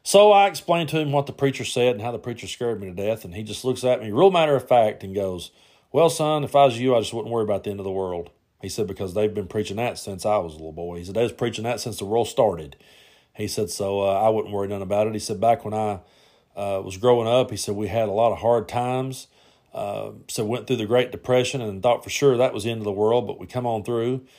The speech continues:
He said, "Then, you know," he said, "I went to the war." He, "I got over there in Germany," and he said Hitler was there killing the Jews and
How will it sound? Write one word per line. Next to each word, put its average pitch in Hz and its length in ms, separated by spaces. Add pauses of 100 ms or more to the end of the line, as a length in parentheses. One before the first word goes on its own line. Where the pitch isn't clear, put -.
(440)
He 117 100
said, 107 180
"Then, 117 160
you 113 80
know," 113 120
he 110 40
said, 110 140
"I - 20
went 113 220
to 104 60
the 104 60
war." 127 520 (340)
He, 104 160
"I 101 140
got 123 160
over 117 220
there 117 180
in 101 80
Germany," 135 500
and 76 220 (440)
he 113 120
said 110 160
Hitler 123 300
was 107 160
there 135 340
killing 131 340
the 104 80
Jews 135 480
and 98 220